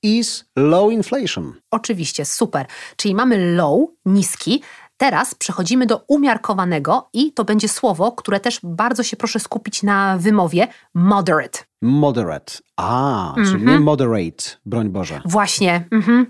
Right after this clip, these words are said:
Speaker 2: dokładnie tak.
Speaker 1: Czyli co, nie powtarzać, żeby nie było moderate, żeby nie weszło w uszy, prawda? Czyli nie moderate.
Speaker 2: Nie, nie, nie, nie, nie. Nie moderate, y, to jest tylko i
Speaker 1: Wiedziałem.
Speaker 2: wyłącznie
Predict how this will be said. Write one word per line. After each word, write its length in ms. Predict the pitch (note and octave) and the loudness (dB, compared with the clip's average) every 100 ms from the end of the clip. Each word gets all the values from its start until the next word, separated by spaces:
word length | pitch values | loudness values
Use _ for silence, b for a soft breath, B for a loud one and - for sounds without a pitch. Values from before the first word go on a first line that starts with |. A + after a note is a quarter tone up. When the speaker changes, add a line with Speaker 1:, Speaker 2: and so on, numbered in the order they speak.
| - | -2
Speaker 2:
dokładnie 540 | G3 A3 A3 G#3+ G3 | -4 0 0 2 0
tak. 200 | F#3+ E3+ | 0 -2
Speaker 1:
Czyli 220 | - E3+ | 2 2
co, 140 | E3 D#3 | 4 4
nie 160 | F3+ | 4
powtarzać, 580 | F3+ G3 - B3 G3+ D#3+ | 4 0 2 2 4 2
żeby 220 | D3+ D#3 | 2 2
nie 120 | D#3+ C#3+ | 2 4
było 180 | D3 | 4
moderate, 640 | D3+ D#3 D3 C3 C3 F3+ E3+ | 4 4 4 2 2 2 0
żeby 220 | D3+ E3 | 2 4
nie 120 | E3 | 4
weszło 280 | D#3+ - E3 | 2 2 2
w 60 | |
uszy, 240 | A3 D3+ C#3+ | 2 2 0
prawda? 360 | A#2+ G#2 D#3+ | 0 0 0
Czyli 220 | - D#3+ D#3 | 2 2 4
nie 180 | G#3+ | 4
moderate. 440 | G#3 D#3 - G#3+ A3+ | 4 2 4 6 6
Speaker 2:
Nie, 140 | B3+ | 6
nie, 140 | C4 B3 | 6 4
nie, 140 | B3 | 4
nie, 120 | A#3+ | 4
nie. 260 | A3+ G3 F3 | 2 0 -2
Nie 340 | G#3+ G#3+ A#3+ | 2 4 4
moderate, 960 | C4 C4+ A#3+ C4 C4+ C#4+ - A3 G#3 G#3 | 4 4 2 2 2 2 0 0 2 2
y, 60 | G#3+ | 2
to 140 | A#3 | 0
jest 220 | G#3+ - | 0 -2
tylko 460 | E4 D#4 D#4+ D4 C4 | -2 0 0 0 0
i 160 | A#3+ A#3+ | 0 0
Speaker 1:
Wiedziałem. 160 | C4 G3+ | -2 -2
Speaker 2:
wyłącznie 580 | G#3 A3 A3+ - A3 | 0 2 0 0 -2